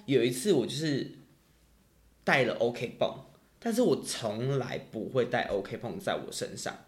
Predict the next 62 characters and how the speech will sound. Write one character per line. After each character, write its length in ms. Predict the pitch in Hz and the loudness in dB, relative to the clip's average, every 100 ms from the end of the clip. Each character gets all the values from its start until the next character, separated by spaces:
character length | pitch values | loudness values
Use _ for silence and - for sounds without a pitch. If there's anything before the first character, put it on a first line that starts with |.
| - - - | -20 -20 -6
就 120 | - | -4
刚 260 | 185 226 240 | 0 2 2
好 180 | 240 165 | 2 4
那 140 | 220 | 4
阵 220 | 220 208 | 4 2
子 380 | 165 147 104 - - | 2 0 -2 -6 -8
就 140 | - 175 | -4 -2
很 180 | 135 | -2
想 200 | 120 110 | -2 -4
买， 340 | 117 113 - - _ _ _ | -4 -8 -10 -18 _ _ _
然 100 | 113 | -6
后 80 | 127 | -2
也 100 | 131 131 | -2 0
刚 220 | 160 180 | 0 0
好 220 | 170 147 | 0 -4
在 160 | 139 135 | -2 -2
那 120 | 131 | 0
一 60 | 131 | 0
天 140 | 135 | 0
的 60 | 120 | -2
时 80 | 120 | -4
候 80 | |
就 140 | 117 147 | -4 -6
带 260 | - 131 | -4 -4
了 100 | 101 | -4
一 100 | - 73 | -8 -12
个， 80 | - - _ - - - - | -16 -16 _ -20 -20 -16 -2
结 160 | 160 | 0
果 80 | 160 | 2
在 100 | 151 | 0
上 200 | 139 135 | 0 -2
班 120 | 131 | -2
的 60 | 113 | -2
时 80 | 123 | -4
候 80 | |
就 140 | 110 120 | 0 -2
有 40 | |
同 180 | 107 113 | -2 -8
事 140 | 110 117 | -8 -6
手 240 | - - - | -6 -8 -10
划 200 | - - - | -10 -8 -8
伤， 320 | - - 127 _ _ | -10 -12 -16 _ _
就 120 | 123 | -4
小 220 | 120 - - | -2 -4 -4
受 280 | - 64 | -6 -6
伤， 280 | - - 69 - | -8 -10 -10 -4
然 100 | 123 | -2
后 80 | |
我 40 | 135 | -2
就， 60 | - | -2
诶， 280 | 247 - - - - - - - - | -4 -4 -12 -20 -6 -6 -6 -10 -2
我 140 | 277 | 0
居 200 | - 302 | 2 6
然 200 | 285 247 | 8 8
今 180 | 269 262 | 6 6
天 140 | 302 | 6
有 80 | 214 | 6
带 220 | 254 247 | 4 4
O 200 | - 226 | 4 4
K 220 | 247 240 | 6 4
泵 420 | 202 - 196 143 117 | 4 4 4 4 0
诶， 220 | - | -4